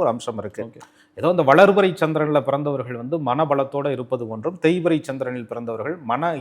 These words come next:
Speaker 1: இறுக்கத்தோடு இருப்பது ஒன்றும் சித்தரிக்கப்படுகிறது.
Speaker 2: அப்படி ஒண்ணும் இல்ல.
Speaker 1: குருவோட பார்வை, சேர்க்கை, மற்ற கிரகங்கள் அமைப்பை பொறுத்து தான் ஆத்ம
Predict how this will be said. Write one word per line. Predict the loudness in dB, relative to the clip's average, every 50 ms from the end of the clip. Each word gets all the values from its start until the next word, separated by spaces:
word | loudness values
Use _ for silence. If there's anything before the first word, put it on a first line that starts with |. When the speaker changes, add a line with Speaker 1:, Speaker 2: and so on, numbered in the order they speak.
| -2
Speaker 1:
இறுக்கத்தோடு | -2 -2 0 0 0 0 2 2 2 2 2
இருப்பது | 0 -2 -2 -4 -4 -4 -4 -4
ஒன்றும் | -4 -4 -4 -4 -6
சித்தரிக்கப்படுகிறது. | -8 -4 -2 0 0 0 -2 -6 -8 -10 -12 -10 -10 -12 -12 -14 _ _ _ -12 -10
Speaker 2:
அப்படி | -2 2 2 4
ஒண்ணும் | 4 4 2 2
இல்ல. | 0 -2 -2 -4 -8 -16 _ _ _ _ _ -12
Speaker 1:
குருவோட | -2 0 2 4 6 6 6 6 4 6 8
பார்வை, | 8 10 10 8 6 4 2 2 2
சேர்க்கை, | 2 2 2 2 2 0 0 0 0 0
மற்ற | 0 0 0 2 2
கிரகங்கள் | 2 2 2 2 2 4 4 2
அமைப்பை | 2 0 0 -2 -2 -2
பொறுத்து | -2 -4 -4 -4 -6 -6 -2 0
தான் | 2 2 2 2 2 4 4 4
ஆத்ம | 4 2 0 0 2